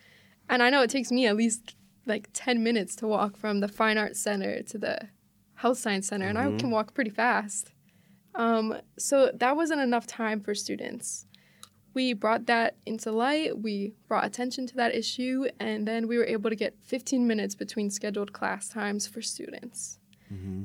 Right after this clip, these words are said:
Speaker 1: And that was last year. This year is just the beginning of an amazing S G A. We have a lot of amazing senators and a lot of amazing executive officers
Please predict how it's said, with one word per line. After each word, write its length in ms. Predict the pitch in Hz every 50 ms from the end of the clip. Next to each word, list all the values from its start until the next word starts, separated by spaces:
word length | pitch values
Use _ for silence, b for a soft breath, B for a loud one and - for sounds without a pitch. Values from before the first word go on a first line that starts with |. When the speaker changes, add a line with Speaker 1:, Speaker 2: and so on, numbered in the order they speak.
| 104 -
Speaker 1:
And 140 | - 233 233
that 140 | 233 226 220
was 160 | 240 226 - 220
last 340 | 208 196 214 220 - - -
year. 120 | 262 262
This 320 | 208 202 214 226 - - -
year 100 | 277 285
is 140 | 262 214 -
just 240 | - 214 208 202 -
the 80 | 220
beginning 520 | 202 202 196 - 220 214 214 220 220 208 - -
of 140 | 220 220 - -
an 100 | 214 214
amazing 720 | 208 208 208 208 208 202 214 214 208 202 214 208 208 - -
S 200 | 233 233 226 -
G 200 | - - - 226 208
A. 200 | 208 208 214 214
We 100 | 214 220
have 160 | 214 196 196 - -
a 100 | 220 226
lot 320 | 226 226 226 220 226 240
of 80 | 240 233
amazing 480 | 226 220 220 220 214 208 220 208 208
senators 580 | - - - 214 220 240 247 262 269 269 262 247
and 80 | 226
a 60 | 214 208
lot 200 | 208 214 214 214
of 80 | 208 208
amazing 520 | 214 214 214 208 202 - 214 226 226 226 b b b b b b b -
executive 560 | 240 202 202 - 226 226 - 285 285 277 - -
officers 800 | - 220 233 233 - 233 - - 233 233 226 233 233 - -